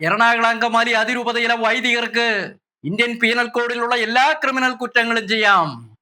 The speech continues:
കാനോൻ നിയമം ലംഘിക്കാം, ഒരു ശിക്ഷയും വേണ്ട എന്ന് പറയുന്നവൻ ആരാണ്? അത് സാക്ഷാൽ പാമ്പ്ലാനി തന്നെ. അതേ ഗോവിന്ദച്ചാമി സീറോ മലബാർ സഭയുടെ അന്തകവിത്ത്.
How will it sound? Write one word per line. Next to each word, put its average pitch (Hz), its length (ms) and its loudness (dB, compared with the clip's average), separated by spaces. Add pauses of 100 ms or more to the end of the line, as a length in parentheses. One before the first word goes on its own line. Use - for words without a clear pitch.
(140)
കാനോൻ 220 400 4
നിയമം 233 340 0
ലംഘിക്കാം, 214 680 0 (460)
ഒരു 202 220 -4
ശിക്ഷയും 254 520 0
വേണ്ട 254 240 2
എന്ന് 254 320 2
പറയുന്നവൻ 254 520 2
ആരാണ്? 262 440 2 (440)
അത് 175 240 4
സാക്ഷാൽ 208 680 2 (180)
പാമ്പ്ലാനി 196 520 2
തന്നെ. 175 380 -6 (680)
അതേ 202 380 4
ഗോവിന്ദച്ചാമി 220 1080 0 (600)
സീറോ 233 380 0
മലബാർ 240 380 2
സഭയുടെ 240 360 -2
അന്തകവിത്ത്. 240 800 0